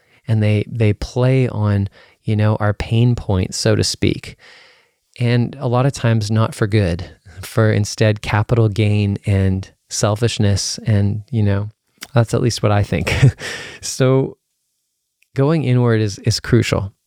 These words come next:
And when I say go inward, um, there's a few steps that I wanna offer you today to, to consider in a practice of going inward. And the first step in, in my process, at least, of going inward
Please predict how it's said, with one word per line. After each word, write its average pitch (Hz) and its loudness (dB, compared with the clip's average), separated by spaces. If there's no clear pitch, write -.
And 120 0
when 123 2
I 160 2
say 185 0
go 120 2
inward, 101 0
um, 101 0
there's 120 0
a 120 0
few 143 2
steps - -2
that 110 2
I 104 2
wanna 104 2
offer 104 0
you 104 2
today 95 0
to, 95 0
to - -4
consider 101 0
in 113 2
a 107 0
practice 107 -2
of 104 0
going 98 2
inward. 101 0
And 107 2
the 101 0
first - 0
step - 0
in, 107 2
in 107 -2
my 117 2
process, 107 -2
at 110 0
least, 107 0
of 104 0
going 110 0
inward 101 0